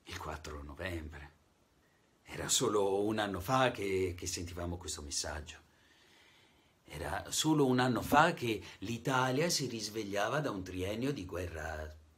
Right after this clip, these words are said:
sanguinosa, di, di guerra logorante, ma che ha rivelato l'ardimento di un'intera generazione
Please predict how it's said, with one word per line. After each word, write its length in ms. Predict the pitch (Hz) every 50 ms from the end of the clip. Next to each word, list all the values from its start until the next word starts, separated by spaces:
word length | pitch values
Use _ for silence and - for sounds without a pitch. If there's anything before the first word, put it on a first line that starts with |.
| _ _ _ _ _ _ _ _
sanguinosa, 840 | - - - 98 92 90 92 92 92 110 147 165 - 90 87 - - 90 90
di, 160 | 90 92 92 87 - - - _ _ _ _ _ _ _ _ _ _ _ _ _ _ _ _ _
di 80 | -
guerra 260 | 101 104 101 98 98 98
logorante, 760 | 104 107 98 101 95 90 104 123 139 120 101 90 87 110 110
ma 380 | 117 120 135 151 165 160 - -
che 320 | - 131 127 131 135 135 -
ha 220 | - 117 120 110
rivelato 760 | 101 104 104 98 117 123 117 92 90 90 90 - 123 135 139 - - - - - - - - - - - - -
l'ardimento 1300 | 117 127 135 131 123 120 120 117 127 127 123 127 131 131 123 117 101 87 90 - 90 87 85 87 - - _
di 120 | - 107 113
un'intera 760 | 131 131 131 131 131 127 127 - 165 165 165 156 135 110 98
generazione 920 | 92 92 90 82 82 76 71 73 71 - - - 76 73 76 76 -